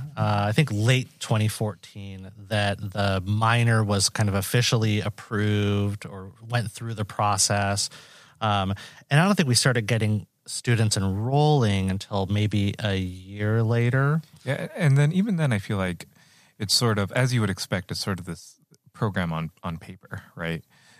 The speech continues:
Speaker 2: Uh, so there's a minor, there's a series of courses, uh, that are all sort of cross-listed. And it's, I mean, that's how things start. It's really important. But there's not a,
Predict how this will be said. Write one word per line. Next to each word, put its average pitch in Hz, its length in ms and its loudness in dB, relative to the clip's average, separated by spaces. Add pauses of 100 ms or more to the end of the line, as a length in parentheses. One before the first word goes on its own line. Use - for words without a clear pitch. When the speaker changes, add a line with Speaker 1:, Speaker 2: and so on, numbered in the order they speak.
(140)
Speaker 2:
Uh, 85 540 -2 (220)
so - 180 -20
there's 95 200 -4
a 90 40 -2
minor, 104 420 2
there's 87 160 -4
a 82 40 -4
series 87 400 -2
of 82 180 -8
courses, 87 760 -4 (440)
uh, 87 380 -2
that 90 160 -4
are 85 140 -2
all 82 240 -2
sort 82 180 -8
of 82 60 -8
cross-listed. 80 920 -10
And 85 560 -4
it's, 95 360 -6 (240)
I - 20 -6
mean, 87 120 -4
that's 110 180 -2
how 101 80 0
things 87 240 -4
start. 117 220 0
It's - 120 -10
really 90 140 0
important. 90 400 -2 (440)
But 92 400 0
there's 110 220 -2
not 123 420 0 (400)
a, 98 760 0